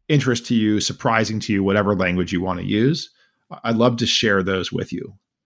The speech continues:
It ties everything we're talking about together, right? The, the, the reciprocity element, how much time did I invest talking to your people independently, with the value piece as well,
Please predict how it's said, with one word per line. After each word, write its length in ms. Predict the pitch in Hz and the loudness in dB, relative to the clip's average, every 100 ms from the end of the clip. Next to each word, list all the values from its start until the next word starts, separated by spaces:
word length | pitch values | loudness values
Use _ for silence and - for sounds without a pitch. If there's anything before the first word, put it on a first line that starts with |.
| _ _ _ _ | _ _ _ _
It 120 | 123 98 | -8 -4
ties 320 | 147 147 135 | 0 0 2
everything 320 | 120 120 120 | 0 0 0
we're 120 | 101 | 0
talking 320 | 95 127 135 | 2 0 2
about 240 | 107 98 95 | 0 0 0
together, 340 | 98 107 101 | 0 2 2
right? 300 | 92 92 92 _ - - _ - | 2 -2 -4 _ -20 -20 _ -2
The, 140 | 113 - | -2 0
the, 260 | 110 104 | 2 2
the 120 | - 101 | 0 0
reciprocity 800 | 107 107 - - 110 - 117 104 | 2 0 -2 0 0 0 -2 0
element, 400 | 101 98 98 - | 2 2 0 -2
how 140 | - | -2
much 220 | 110 107 - | 0 0 -2
time 320 | - 113 113 | -2 0 2
did 100 | 98 | 2
I 120 | 92 | 0
invest 360 | 90 98 95 - | 0 0 -2 -2
talking 300 | 101 95 95 | -4 -2 -4
to 100 | 95 | -4
your 80 | |
people 380 | 92 - 110 101 | -6 -2 -2 -2
independently, 880 | 98 92 - 98 98 - 117 143 139 - | -4 -4 -4 -2 -2 -2 -2 -2 -4 -2
with 360 | 113 117 117 | 4 4 2
the 120 | 113 110 | -4 -2
value 720 | 107 101 110 98 87 90 95 _ _ _ _ - | 0 2 2 2 0 -4 -6 _ _ _ _ -6
piece 500 | 95 85 - - - _ - | -4 -2 -2 -4 -8 _ -4
as 220 | 95 92 | 0 0
well, 480 | 101 98 98 139 - | 0 0 0 -2 -8